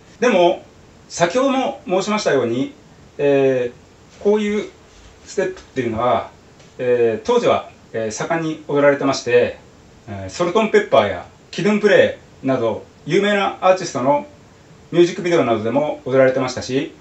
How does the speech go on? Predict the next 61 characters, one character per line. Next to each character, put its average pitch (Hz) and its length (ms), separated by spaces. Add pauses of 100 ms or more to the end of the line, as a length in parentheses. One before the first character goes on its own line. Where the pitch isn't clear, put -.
(200)
ソ - 160
ウ 202 40
ル 208 80
ド 208 100
レ 208 80
イ - 20
ン - 20
で 175 60
も 175 320 (100)
踊 143 120
ら 135 80
れ 135 80
て 135 80
い - 40
た - 300 (200)
有 156 140
名 170 140
な 180 260
ス - 100
テ 165 80
ッ - 60
プ 135 60
で 131 140
す。 - 360 (140)
で、 208 300 (420)
そ 220 160
う 233 40
す 262 100
る 269 80
と、 127 360 (680)
え 113 580 (340)
ー、 - 40
ロ 151 100
ボ 254 140
コ 339 100
ッ 339 40
プ - 160
と 131 160
い 110 180
う - 160
同 196 180
じ 214 140
名 202 180
称 190 240
の 208 320 (300)
二 - 240
つ 269 120
の - 300 (400)
踊 147 200
り 135 60
が、 139 320 (920)
え 113 220
ー、 - 20
同 226 160
時 - 100
期 226 140
に - 240 (840)
並 226 140
存 240 200
し - 100
て - 260